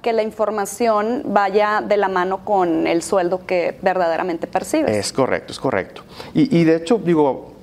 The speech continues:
Speaker 2: ahondando un poquito, eh, eh, en este tema del salario, que no es lo que el, el, el punto de esta entrevista, digo, ah,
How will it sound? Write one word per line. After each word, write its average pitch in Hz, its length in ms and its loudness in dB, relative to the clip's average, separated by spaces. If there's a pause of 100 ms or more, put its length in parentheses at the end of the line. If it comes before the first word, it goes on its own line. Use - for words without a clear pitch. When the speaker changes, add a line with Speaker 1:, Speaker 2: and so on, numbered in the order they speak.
(240)
Speaker 2:
ahondando 135 400 2
un 170 60 -2
poquito, 147 540 0
eh, 101 160 0
eh, 104 180 -2
en 123 120 2
este 123 160 0
tema 139 220 0
del 135 100 -2
salario, 113 380 0
que 123 100 0
no 117 120 0
es 110 100 -2
lo 127 120 -4
que 95 380 -6
el, - 500 -8
el, - 200 0
el 98 80 -2
punto 110 280 2
de 107 60 2
esta 104 160 -4
entrevista, 104 480 -2 (320)
digo, 117 320 2 (220)
ah, - 300 -2